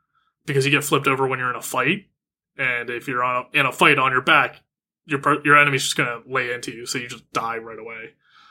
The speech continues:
So, I don't know if there's a reason why you go on your back. I don't know if it's, like,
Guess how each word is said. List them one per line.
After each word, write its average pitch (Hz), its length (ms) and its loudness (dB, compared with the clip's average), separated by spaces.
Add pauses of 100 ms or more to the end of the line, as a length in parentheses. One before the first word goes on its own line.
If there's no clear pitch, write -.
(140)
So, 123 600 2 (640)
I 143 80 2
don't 156 140 4
know 165 120 2
if 143 100 2
there's 147 160 4
a 135 60 2
reason 139 480 -2
why 147 140 4
you 151 100 2
go 156 160 -2
on 156 80 -2
your 151 80 0
back. 151 280 0
I 135 60 2
don't 131 100 0
know 127 60 -4
if 120 80 -8
it's, 131 120 -2
like, 127 240 -4